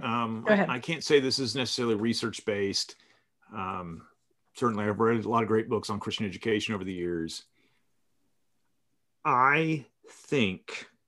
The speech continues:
Speaker 1: that as Christian educators, we have put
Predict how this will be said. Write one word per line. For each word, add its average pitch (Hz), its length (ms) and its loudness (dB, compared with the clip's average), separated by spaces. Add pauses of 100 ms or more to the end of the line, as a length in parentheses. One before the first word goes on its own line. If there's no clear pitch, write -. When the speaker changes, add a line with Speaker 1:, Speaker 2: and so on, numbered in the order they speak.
(1120)
Speaker 1:
that 110 760 2 (280)
as 117 380 2
Christian 160 580 -4
educators, 95 1120 -2 (260)
we 123 180 -2
have 113 280 -2 (120)
put - 440 2